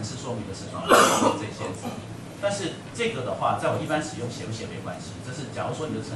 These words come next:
式要给别人看的话，会比较好一点。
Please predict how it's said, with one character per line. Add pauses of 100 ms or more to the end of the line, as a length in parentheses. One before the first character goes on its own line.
式
要
给
别
人 (160)
看
的
话， (320)
会
比
较
好
一
点。